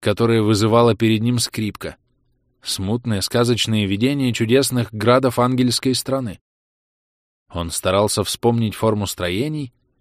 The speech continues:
плодов на деревьях, внешние контуры крылатых образов,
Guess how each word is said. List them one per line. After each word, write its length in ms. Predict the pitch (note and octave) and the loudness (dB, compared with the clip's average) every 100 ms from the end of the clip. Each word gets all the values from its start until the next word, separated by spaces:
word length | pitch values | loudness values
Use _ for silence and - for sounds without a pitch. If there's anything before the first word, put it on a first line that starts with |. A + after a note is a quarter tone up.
| _ - | _ -6
плодов 380 | F2 G2 C#3+ | -2 0 0
на 100 | D3+ | 0
деревьях, 580 | C3 C3+ C3+ B2+ A#2+ - _ _ _ _ - | 2 4 4 4 0 -4 _ _ _ _ -8
внешние 520 | F#2+ B2 C3+ B2+ A#2+ | 0 2 2 0 0
контуры 460 | - C#3 B2+ A#2+ A2 | 2 0 2 0 0
крылатых 520 | G#2+ A2 G#2+ F#2 - | 0 0 0 -2 -2
образов, 460 | E3 F3 D#3 D3 | 0 2 0 -6